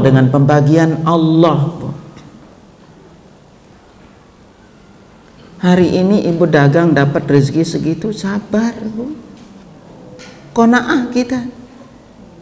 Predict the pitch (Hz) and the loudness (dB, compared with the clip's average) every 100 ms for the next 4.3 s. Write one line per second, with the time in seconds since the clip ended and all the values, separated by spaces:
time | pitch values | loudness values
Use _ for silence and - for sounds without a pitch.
0 | - - - - - - - _ 285 302 | -20 -20 -20 -20 -20 -20 -20 _ 2 6
1 | 311 294 294 285 311 294 269 302 233 220 | 6 6 4 4 4 4 2 4 4 6
2 | 208 185 165 170 185 190 185 - 220 233 | 6 6 6 6 6 4 4 4 2 4
3 | 185 180 190 180 190 196 214 254 214 254 | 4 4 4 6 6 6 6 6 6 4
4 | 208 202 190 | 2 0 -4